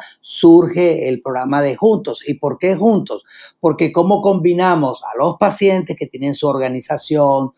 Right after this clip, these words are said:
su dinámica, sus políticas, sus sueños, sus, eh, realidades con los médicos que tenemos nuestras organizaciones,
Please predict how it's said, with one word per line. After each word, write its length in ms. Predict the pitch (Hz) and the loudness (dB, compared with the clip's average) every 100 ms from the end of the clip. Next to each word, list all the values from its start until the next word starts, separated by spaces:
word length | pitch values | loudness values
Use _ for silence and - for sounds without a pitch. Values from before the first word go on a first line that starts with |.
| _ | _
su 240 | - 160 151 | -6 -2 0
dinámica, 880 | 143 143 139 131 135 - 139 131 - _ | 2 0 0 -2 -4 -4 -2 -2 -4 _
sus 260 | - 147 - | -6 -6 -2
políticas, 840 | 151 143 147 143 131 - 131 135 - _ | -2 0 -2 -4 -10 -6 -4 -4 -8 _
sus 260 | - 165 165 | -4 -4 -2
sueños, 680 | 160 156 143 135 139 135 _ _ _ - | -2 0 0 -2 -2 -4 _ _ _ -6
sus, 380 | - 165 - - | 0 2 0 -6
eh, 240 | 151 151 135 | -4 -4 -2
realidades 920 | 156 160 151 160 156 147 147 175 - - _ | 2 2 4 2 2 2 2 -2 -6 -20 _
con 220 | 170 165 | 2 4
los 180 | 151 139 | 2 2
médicos 560 | 180 190 190 185 208 202 | 2 4 2 2 -2 -2
que 120 | 151 | -6
tenemos 420 | 131 131 127 147 | -6 -6 -4 -2
nuestras 320 | 151 127 143 | -2 -4 -4
organizaciones, 1040 | 143 143 143 139 147 - 160 147 139 143 | -6 -4 -4 -2 -4 -2 0 2 2 -2